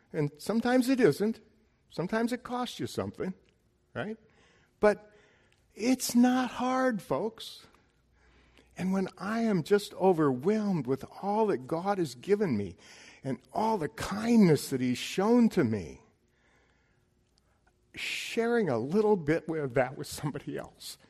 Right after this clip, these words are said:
that's such a tiny little thing. It's almost not worth mentioning.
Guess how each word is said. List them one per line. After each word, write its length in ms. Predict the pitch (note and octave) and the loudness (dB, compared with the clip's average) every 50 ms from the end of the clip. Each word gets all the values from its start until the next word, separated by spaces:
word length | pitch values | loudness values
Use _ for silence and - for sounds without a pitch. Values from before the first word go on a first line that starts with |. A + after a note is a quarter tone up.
| _ _ _ | _ _ _
that's 220 | C3+ E3 F3+ - | -12 -10 -8 -8
such 300 | - - G#3 F3+ - - | -6 -6 -6 -8 -10 -12
a 140 | - - _ | -14 -14 _
tiny 460 | - - - - D#3+ F3 F#3 E3+ C#3 B2 | -14 -14 -10 -6 -2 0 2 2 2 2
little 280 | A#2+ A#2 A#2 G#2+ F#2 | 2 2 0 0 -4
thing. 440 | - - - A#2 G#2 F#2 F2 F2+ G2 - _ _ _ _ _ _ _ _ _ _ _ _ _ _ _ _ _ _ _ _ _ _ _ _ _ _ _ _ - | -8 -10 -8 -6 -6 -6 -8 -12 -16 -20 _ _ _ _ _ _ _ _ _ _ _ _ _ _ _ _ _ _ _ _ _ _ _ _ _ _ _ _ -12
It's 140 | D3 - D#3 | -10 -10 -8
almost 420 | E3+ F#3+ G#3 G#3 G3+ G3 - - | -4 -2 -2 -2 -2 -2 -2 0
not 200 | F#3+ F#3 F#3 F#3 | 0 0 0 0
worth 220 | G3 G3+ F#3+ G3 | 0 0 0 0
mentioning. 540 | G#3 G3+ F#3+ G3 G3 - - F3+ E3 A#2+ F#2+ | 0 0 0 0 -2 -2 -2 -2 -2 -4 -6